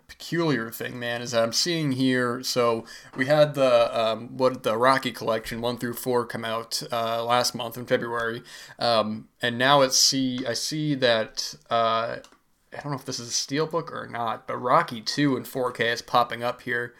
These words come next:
Yeah, Best Buy exclusive steelbook. And I think when I was scrolling through, man, they're only doing one of those a week. So it's very peculiar what that's all about.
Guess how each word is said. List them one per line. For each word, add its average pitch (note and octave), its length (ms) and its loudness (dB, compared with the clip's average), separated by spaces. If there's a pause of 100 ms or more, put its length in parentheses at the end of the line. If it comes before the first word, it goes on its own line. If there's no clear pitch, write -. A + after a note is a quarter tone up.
(420)
Yeah, C3 220 6
Best C3+ 340 2
Buy C3+ 160 6
exclusive C3 440 -2
steelbook. B2+ 680 0 (580)
And C3 120 2
I A#2+ 60 4
think B3+ 340 2
when D#3+ 100 2
I B2+ 60 6
was A#2+ 100 0
scrolling B2+ 400 -2
through, F3 160 0
man, A#2+ 180 0
they're C3 80 0
only F3+ 140 2
doing C3+ 340 0
one B2+ 200 2
of A#2+ 60 0
those A#2 180 2
a A2 80 -10
week. A#2 520 -4
So - 220 -6
it's A#2+ 140 -8
very D#3 240 6
peculiar B2 640 0 (380)
what A#2+ 180 6
that's A#2+ 220 6
all A#2 140 -4
about. A#2+ 340 -4